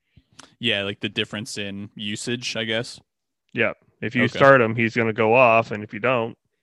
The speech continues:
Speaker 2: then he won't. <laughs>
Speaker 1: Well, uh, yeah, exactly. I saw, who was it? I think it was, uh, Kevin O'Connor from The Ringer had a really good point about the Blazers, where he's just like,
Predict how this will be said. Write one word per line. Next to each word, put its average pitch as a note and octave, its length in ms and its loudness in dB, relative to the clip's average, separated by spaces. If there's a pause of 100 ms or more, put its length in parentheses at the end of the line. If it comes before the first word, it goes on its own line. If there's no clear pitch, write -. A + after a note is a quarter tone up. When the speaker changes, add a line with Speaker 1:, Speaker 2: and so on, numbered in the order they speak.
(320)
Speaker 2:
then G#2 140 -6
he G#2+ 80 -4
won't. C3 340 -2
<laughs> - 320 -10
Speaker 1:
Well, F#3+ 300 2
uh, D3 420 2 (220)
yeah, A2 160 -4
exactly. G#2 440 -8 (320)
I C3 120 0
saw, D#3+ 360 -2
who D#3 180 -2
was B2+ 180 2
it? G#2+ 80 0
I A2 60 0
think G#3 160 -6
it - 20 -2
was, C3+ 220 0
uh, G#2+ 400 0
Kevin C3+ 240 -4
O'Connor A2+ 380 -6
from G#2+ 160 -12
The G2+ 80 -8
Ringer G#2+ 340 -4
had G2+ 120 -2
a G#2 40 -6
really G#2+ 240 -4
good G#2 140 -8
point G#2+ 200 -8
about G#2 160 -4
the G2+ 80 -6
Blazers, A2 640 -6 (460)
where A#2+ 100 -2
he's A#2 180 -2
just - 240 -2
like, A2+ 440 -2